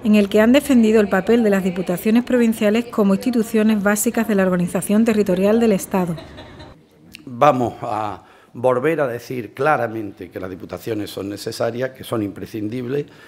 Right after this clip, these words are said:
Speaker 2: que damos servicio a los ayuntamientos, que a su vez reparten y derraman en el territorio a sus vecinos.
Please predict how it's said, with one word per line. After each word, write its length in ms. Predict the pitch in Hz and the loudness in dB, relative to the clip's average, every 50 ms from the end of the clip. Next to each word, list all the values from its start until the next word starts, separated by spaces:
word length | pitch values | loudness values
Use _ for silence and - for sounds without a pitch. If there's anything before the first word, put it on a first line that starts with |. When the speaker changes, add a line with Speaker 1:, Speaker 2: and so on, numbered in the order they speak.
| - - _ _ | -20 -20 _ _
Speaker 2:
que 140 | - 127 120 | -6 -4 -2
damos 320 | 127 147 147 147 135 - | 0 0 0 -2 -4 -8
servicio 680 | - 120 104 101 131 147 - - - 120 110 90 85 - - _ - | -8 -8 -8 -6 -6 -8 -8 -6 -4 -4 -4 -4 -6 -10 -18 _ -8
a 100 | 107 113 | -6 -4
los 160 | 110 104 98 | -4 -4 -4
ayuntamientos, 680 | 110 98 104 95 92 107 104 113 127 135 135 - - | -4 -6 -8 -8 -8 -8 -8 -8 -10 -12 -12 -14 -12
que 100 | - 120 | -10 -10
a 40 | 104 | -8
su 160 | - - 110 | -8 -6 -4
vez 160 | 110 123 113 101 | -4 -4 -4 -4
reparten 640 | 110 101 - 113 120 117 110 - - 120 117 127 - - - - - - _ | -8 -4 -2 -2 -2 -2 -4 -8 -10 -12 -12 -12 -14 -20 -20 -20 -20 -16 _
y 100 | - 110 | -8 -6
derraman 540 | 104 101 104 90 98 107 107 104 110 110 104 | -4 -4 -6 -4 -4 -6 -4 -4 -6 -6 -6
en 60 | 101 | -8
el 80 | 98 87 | -10 -10
territorio 600 | - 104 87 90 87 87 - 104 95 98 98 92 | -10 -10 -10 -10 -10 -8 -8 -8 -8 -6 -8 -8
a 60 | 90 | -8
sus 200 | - - 101 80 | -10 -12 -12 -12
vecinos. 400 | 95 95 - - 85 71 - | -12 -12 -14 -14 -16 -18 -18